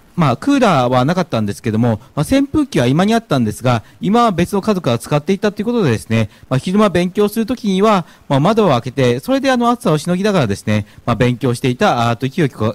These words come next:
記憶がございます。まあ、今になって考えればですね、まあ、クーラーも扇風機もない部屋でよく勉強していたなというふうにあの、思い出すんですけども、まあ、たまに、まあ、家族が全員、私以外留守の時はですね、まあ、今の扇風機があの、使えるようになりますので、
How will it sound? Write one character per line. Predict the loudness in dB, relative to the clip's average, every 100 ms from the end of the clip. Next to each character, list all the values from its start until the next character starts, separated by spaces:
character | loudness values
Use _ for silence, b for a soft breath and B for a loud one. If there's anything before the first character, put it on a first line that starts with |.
| -4
記 | -6
憶 | 0
が | 0
ご | 0
ざ | -2
い |
ま | -2 -4
す。 | -4 -16 _ b b b b 0
ま | 2
あ、 |
今 | 4
に | 2
な | 0
っ |
て | 0
考 | -2 0
え |
れ | 0
ば | 0
で | -4
す | -2
ね、 | -2 -2 b -8
ま | -6
あ、 |
ク | 2 4
ー |
ラ | 4
ー |
も | 2 0
扇 | -2
風 | 0 -4
機 | 0
も | 0
な | 2 2
い | 0
部 |
屋 | 0
で | 2
よ | 0
く | 0
勉 | 0 0
強 | -2
し | -2
て |
い | -2
た | 0
な | 0
と | 0
い |
う | 0
ふ |
う | 2
に | 2
あ |
の、 | 2 2
思 | 2 2
い | 2 2
出 | -2
す | -2
ん | -2
で | -2
す | -4
け | -4
ど | 0
も、 | 0 0 B B B 0
ま | 2 2 0
あ、 |
た | 0 0
ま | 2 2
に、 | 2 2 0 -4 B
ま | -4
あ、 | 0
家 | -2
族 | 0 -2
が |
全 | 0 2 2
員、 | 0 -4
私 | -6 -6 -4
以 | 0
外 | 0
留 | 0
守 | 0
の | -4
時 | -2 0
は |
で | 0
す | -2
ね、 | -2 -4 b b -2
ま | 2
あ、 |
今 | 4 2
の | 2
扇 | -2
風 | 2 0
機 | 0
が | 0 2
あ |
の、 | 0
使 | -2 -2
え | 0 -2
る | -4 -2
よ | 0
う |
に | 0
な | 0
り |
ま | -2
す | -2
の | 0
で、 | 0 0